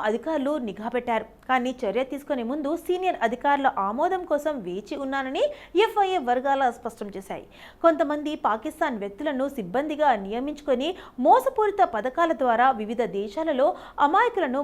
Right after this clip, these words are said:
మోసం చేసినట్లు గుర్తించారు. అయితే అనుమానితులను పట్టుకోవడంలో ఎఫ్ఐఏ అధికారులు సఫలం అయినప్పటికీ ఈ దాడి త్వరగా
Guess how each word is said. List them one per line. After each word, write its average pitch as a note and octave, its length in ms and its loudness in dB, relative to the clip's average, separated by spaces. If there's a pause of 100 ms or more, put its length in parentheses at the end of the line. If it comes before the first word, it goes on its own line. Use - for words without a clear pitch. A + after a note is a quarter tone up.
(120)
మోసం C4+ 340 -4
చేసినట్లు C#4+ 460 -6
గుర్తించారు. A3+ 480 -4 (220)
అయితే A#3 220 2 (420)
అనుమానితులను D4+ 680 0 (100)
పట్టుకోవడంలో C4+ 680 0 (240)
ఎఫ్ఐఏ A3+ 340 -2 (100)
అధికారులు C#4 460 -2 (320)
సఫలం G4 300 4 (120)
అయినప్పటికీ C#4+ 540 -2 (220)
ఈ - 20 -2 (200)
దాడి C#4 220 4 (140)
త్వరగా G#3 340 0